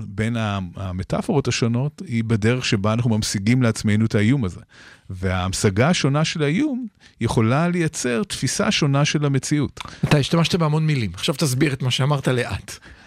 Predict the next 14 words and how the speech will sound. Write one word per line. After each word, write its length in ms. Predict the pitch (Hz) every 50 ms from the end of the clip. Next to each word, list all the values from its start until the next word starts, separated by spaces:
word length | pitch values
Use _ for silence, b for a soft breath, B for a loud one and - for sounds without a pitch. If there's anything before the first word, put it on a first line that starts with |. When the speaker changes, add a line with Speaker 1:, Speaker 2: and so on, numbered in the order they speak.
| - 90 - -
Speaker 1:
<laughs> 460 | - - 151 160 151 117 107 95 -
זאת 220 | 101 98 110 - 127
אומרת 360 | 120 123 147 170 165 151 -
שאם 400 | - - 101 104 85 120 139 151 139
ניקח 320 | 117 - - 117 117 - -
ישראלי 440 | 104 - - 98 95 95 98 110 104
אחד 280 | - - 104 101 95
למשל, 300 | 90 80 - 90 - 95 -
שאומר, 480 | - - - 95 95 104 123 139 143 143 - -
"ישראל 320 | - - - - 110 156 226
נמצאת 340 | 220 170 143 - 160 151 -
על 60 | 117
קצה 200 | - - - 110
המצוק", 480 | 101 90 90 - - - _ - -